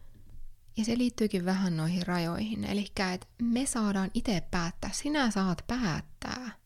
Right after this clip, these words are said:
Ja joskus me annetaan meidän voimasta vähän niinku seiskyt prosenttia pois ja annetaan vaikka meidän asiakkaiden päättää meidän puolesta tai annetaan jonkun tilitoimiston päättää meidän puolesta, milloin tili, mm, niinku,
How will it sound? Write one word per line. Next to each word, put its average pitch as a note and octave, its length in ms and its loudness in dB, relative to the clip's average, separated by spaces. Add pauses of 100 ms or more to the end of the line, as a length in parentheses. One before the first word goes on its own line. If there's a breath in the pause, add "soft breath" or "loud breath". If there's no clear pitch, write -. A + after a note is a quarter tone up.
(520 loud breath)
Ja A3+ 80 2
joskus C#4+ 360 0
me G#3 160 2 (240 loud breath)
annetaan A3+ 580 2
meidän E3+ 320 0
voimasta G3+ 540 0
vähän G3 280 2
niinku F3+ 400 -4 (220 loud breath)
seiskyt B3+ 520 0
prosenttia F3+ 580 -2
pois F#3+ 540 2
ja - 120 0
annetaan G3 380 4
vaikka D#3+ 240 -2
meidän F3+ 200 -2
asiakkaiden F3 640 2
päättää - 420 -4
meidän E3 280 -2
puolesta - 460 -6
tai - 380 -6 (540 loud breath)
annetaan G3 640 2 (280 loud breath)
jonkun F3+ 300 -2
tilitoimiston G3 680 4
päättää D#3+ 320 -2
meidän D3+ 200 -2
puolesta, E3 380 -4
milloin E3 380 -2
tili, G#3 380 2 (340)
mm, G3 440 -4
niinku, F#3+ 320 2